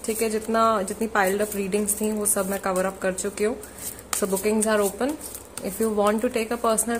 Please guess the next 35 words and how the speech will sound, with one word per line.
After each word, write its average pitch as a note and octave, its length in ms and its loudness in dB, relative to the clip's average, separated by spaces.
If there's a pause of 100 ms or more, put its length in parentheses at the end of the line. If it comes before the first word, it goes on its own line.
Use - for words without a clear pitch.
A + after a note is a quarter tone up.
consultation A3+ 640 0
for B3 120 0 (100)
yourself, B3 400 4
you G3 100 -2
can G3+ 200 -4
contact। - 760 -8
okay, C4+ 240 -2 (920)
so - 80 2
अभी G#3+ 400 2
देखते A3 320 4
हैं B3+ 160 0
सबसे A#3+ 320 2
पहले G#3+ 440 2
कि A#3 560 0
जितने A3+ 340 0
लोग B3+ 300 4
यहाँ G#3 240 0
पर A3+ 180 -2
connected G#3 560 -4
हैं, F#3 800 -2
जिन G#3+ 260 0
तक B3 120 0
भी A3 340 -2
ये C#4 180 2
reading, A3+ 520 0
ये A3 60 2
video G#3 280 2
पहुँचने G3 540 -2
वाली F#3 300 -2
है, G3+ 460 -4 (840)
उनके D4 340 6
connection C4 540 4
में, B3+ 200 6
उनके A3 400 2
relationship A3+ 840 2